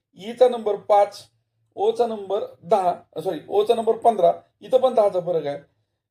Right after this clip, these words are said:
इथं ए एक, के अकरा, इथं सुद्धा दहाचा फरक आहे. एन चौदा, एक्स चोवीस, इथं सुद्धा दहाचा फरक आहे. त्या पद्धतीनं आपल्याला उत्तर मिळेल. परंतु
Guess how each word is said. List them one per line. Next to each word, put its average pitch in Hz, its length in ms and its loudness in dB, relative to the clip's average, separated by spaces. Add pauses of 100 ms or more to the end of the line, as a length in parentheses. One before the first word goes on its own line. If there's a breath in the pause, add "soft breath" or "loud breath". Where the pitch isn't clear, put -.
(160)
इथं 233 340 4
ए 233 160 -2 (580)
एक, 196 340 -6 (400)
के 202 160 2 (160)
अकरा, 190 360 0 (140)
इथं 226 240 0
सुद्धा 240 260 2
दहाचा 202 280 2
फरक 156 240 -2
आहे. 139 120 -4 (460)
एन 214 320 -6
चौदा, 220 420 2 (720)
एक्स 196 400 -8
चोवीस, 190 320 -14
इथं 202 360 -8
सुद्धा 226 320 2 (460 soft breath)
दहाचा 196 400 -2
फरक 175 220 -2
आहे. - 140 -4 (400)
त्या 214 120 -2
पद्धतीनं 202 680 -2 (160)
आपल्याला 185 320 -4
उत्तर 226 340 0
मिळेल. 196 300 -4 (580)
परंतु 269 460 -2